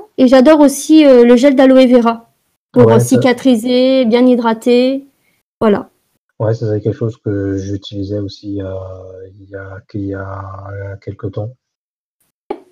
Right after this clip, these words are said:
Speaker 2: Faudrait
Speaker 1: Là, ça
Speaker 2: que
Speaker 1: peut être intéressant après l'exposition au soleil, par exemple.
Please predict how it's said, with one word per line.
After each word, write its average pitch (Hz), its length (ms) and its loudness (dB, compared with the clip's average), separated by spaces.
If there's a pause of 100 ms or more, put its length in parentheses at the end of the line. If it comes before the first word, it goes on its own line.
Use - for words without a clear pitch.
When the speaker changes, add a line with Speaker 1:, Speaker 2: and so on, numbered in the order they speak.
(360)
Speaker 2:
Faudrait 107 320 -4
Speaker 1:
Là, 311 60 0
ça 302 160 0
Speaker 2:
que 247 60 0
Speaker 1:
peut - 60 4
être 247 120 2
intéressant 277 580 0
après 277 320 0
l'exposition 262 600 2
au 254 40 4
soleil, 247 380 2
par 226 140 -4
exemple. 214 440 -6